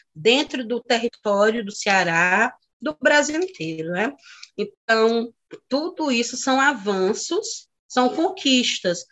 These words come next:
E, e penso assim: quando é que se viu macumbeiro tá dentro do Teatro José de Alencar?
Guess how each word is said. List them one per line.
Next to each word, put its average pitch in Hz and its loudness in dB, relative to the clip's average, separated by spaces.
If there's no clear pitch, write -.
E, 269 2
e 285 0
penso 302 2
assim: 240 0
quando 403 0
é 330 6
que 330 -8
se 294 2
viu 254 0
macumbeiro 240 4
tá 220 4
dentro 208 4
do 214 -2
Teatro 196 0
José 190 -2
de 180 -2
Alencar? 185 -4